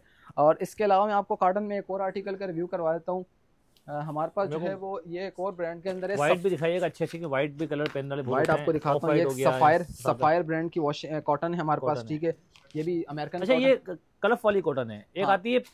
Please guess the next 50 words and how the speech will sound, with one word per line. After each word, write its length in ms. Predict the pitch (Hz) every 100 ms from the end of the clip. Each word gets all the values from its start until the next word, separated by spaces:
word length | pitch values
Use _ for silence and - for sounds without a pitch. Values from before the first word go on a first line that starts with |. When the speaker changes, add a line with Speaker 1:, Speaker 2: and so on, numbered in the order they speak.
| _
Speaker 2:
पतली 260 | 196 226 233
कॉटन, 300 | 165 131 113 110 123
वो 220 | 170 220
कौन 240 | 147 160
Speaker 1:
देखें 160 | 147 151
Speaker 2:
सी 80 | 214
Speaker 1:
ना, 80 | 254
Speaker 2:
है? 60 |
Speaker 1:
without 340 | 170 151 190 214
कल्फ 160 | 202 208
पे 120 | -
मैं 100 | 196
आपको 200 | 180 175
दिखाता 360 | 151 - 131 147
हूँ, 100 | 131
ये 120 | 147
देखें। 240 | 127 113
Speaker 2:
हाँ, 100 | 107
ये। 380 | 95 120 127 101 90 - _ -
Speaker 1:
ये 560 | 113 143 202 240 254 240 -
Speaker 2:
मिल्की 260 | 151 185
व्हाइट 180 | 143 120
है 40 | 185
Speaker 1:
अलकरम 180 | 220
Speaker 2:
ये। 60 | 240
Speaker 1:
की, 300 | 240 240 247
जी, 200 | 160 202
ये 260 | 208 170 196
अलकरम 640 | - 180 175 185 202 233
की 140 | 233
सबसे 440 | 208 - 220 - 247
जो 120 | 220
प्रीमियम 460 | - 202 214 262 240
क्वालिटी 400 | 196 190 196 208
कॉटन 340 | 185 175 202
है 60 | 214
ना, 160 | 226 - - - -
ठीक 160 | 190
है, 160 | 247 208 _ -
इसका 220 | - 202
छह 240 | 202 202
हज़ार 200 | 208 208
आठ 160 | 196 196
सौ 140 | -
रुपये 200 | 202 190
का 80 | 196
रिटेल 320 | 196 165 185
में 80 | 202
सूट 320 | 185 185 196
है 180 | 131 113